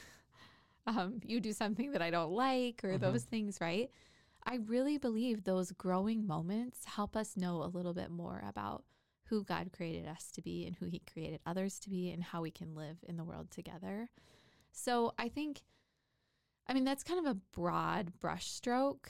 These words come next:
Speaker 1: right? But I think all of those things equip us for life after Bethel. So when I think about making decisions, things like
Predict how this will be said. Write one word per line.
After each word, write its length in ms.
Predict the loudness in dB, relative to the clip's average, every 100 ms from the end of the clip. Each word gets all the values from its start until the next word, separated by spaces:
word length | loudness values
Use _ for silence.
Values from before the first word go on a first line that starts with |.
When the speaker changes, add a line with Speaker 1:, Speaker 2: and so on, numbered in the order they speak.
| -14 -12
Speaker 1:
right? 320 | -2 0 0 -2
But 220 | -6 0 0
I 100 | 0
think 200 | -2 -2
all 240 | 0 2 2
of 200 | 0 2
those 240 | 2 0
things 340 | -2 -2 -2 -4
equip 380 | -8 -6 -6 -6
us 220 | -8 -8
for 160 | -6
life 160 | -4 -2
after 260 | -4 -4 -4
Bethel. 300 | -4 -6 -8
So 160 | -2
when 140 | 2 2
I 100 | 2
think 220 | -2 -2
about 260 | 0 2 2
making 380 | 0 0 0
decisions, 760 | 0 -4 -6 -2 0 0 0 -2
things 340 | -2 0 -2 -4
like 500 | -6 -4 -8 -10